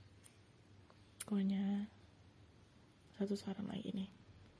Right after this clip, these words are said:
Kalau misalnya kamu emang udah capek hari itu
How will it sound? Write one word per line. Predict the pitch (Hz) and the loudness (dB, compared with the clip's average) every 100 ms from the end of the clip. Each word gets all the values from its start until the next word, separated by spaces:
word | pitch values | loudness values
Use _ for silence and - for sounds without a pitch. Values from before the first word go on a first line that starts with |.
| - - - - - - - - - | -20 -20 -20 -18 -20 -20 -20 -20 -4
Kalau | 208 196 | 0 2
misalnya | 190 - 190 196 202 | 2 2 2 0 0
kamu | 190 185 185 | 2 4 4
emang | 185 185 | 4 2
udah | 185 196 | 0 -2
capek | 240 - - 226 233 247 | -2 -6 -6 -2 0 2
hari | 233 220 202 220 | 0 2 0 -2
itu | - | -2